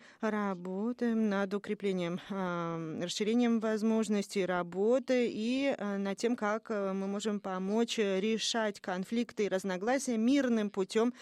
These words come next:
а не путем использования силы. И я надеюсь, что в ближайшей стратегической концепции мы сможем отразить, э, аспект, э, тесной, э, работы с партнером Украины. Спасибо за,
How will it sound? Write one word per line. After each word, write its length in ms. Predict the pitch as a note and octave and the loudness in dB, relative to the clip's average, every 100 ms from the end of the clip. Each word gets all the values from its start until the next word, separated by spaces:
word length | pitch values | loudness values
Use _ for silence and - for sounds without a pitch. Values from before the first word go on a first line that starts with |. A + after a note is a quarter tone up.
| - - | -16 -10
а 220 | - A3 B3 | -2 2 2
не 360 | G3 G#3 A#3 | 2 2 0
путем 300 | A3+ G#3+ A3 | 0 0 0
использования 560 | G#3+ A3 G3+ G#3+ G#3+ G#3 | 0 -2 -2 -2 0 -2
силы. 520 | - - A3+ F#3+ E3+ - - - | -4 -2 0 2 0 -2 -18 -4
И 60 | A3 | 0
я 140 | A#3 | 2
надеюсь, 460 | A3+ G#3+ G#3 C4 A#3+ | 2 0 0 0 -2
что 280 | - - G#3+ | -2 0 0
в 80 | |
ближайшей 500 | F#3+ A3 G#3 G3 - | 0 0 0 -2 -2
стратегической 640 | F#3+ F#3 F#3+ F3+ - - F#3 | -6 -8 -6 -8 -6 -6 -4
концепции 720 | F#3+ F3+ G3 A#3 B3 B3 G3+ - - | -2 -2 -2 -2 -2 -2 -4 -6 -6
мы 200 | G3+ G#3 | -2 0
сможем 320 | A#3 G#3 G#3 F#3 | 0 -2 -4 -4
отразить, 600 | F3 F3 F#3 A3 A#3+ - | -4 -4 -2 -2 -2 -2
э, 200 | G3 F3+ | -2 -2
аспект, 380 | F3+ G#3 - G#3 | -4 -6 -6 -6
э, 280 | F#3 F3 E3 - - | -4 -4 -6 -12 -6
тесной, 480 | F#3 F#3+ F#3+ F3+ - | -4 -4 -6 -8 -8
э, 280 | G3 F3+ F3 | -8 -8 -8
работы 400 | F#3 F3 G#3+ G#3+ | -10 -10 -10 -8
с 60 | |
партнером 480 | - F3 G3 F#3+ F#3 | -8 -6 -6 -6 -6
Украины. 480 | F#3 F#3+ F3 E3+ D#3+ - _ _ _ _ - - | -6 -2 -2 -2 -6 -10 _ _ _ _ -20 -18
Спасибо 560 | - - D#3+ G3+ F#3+ F3+ | -10 -6 -6 -4 -2 -2
за, 320 | D#3+ F3+ F#3 | 0 -2 -2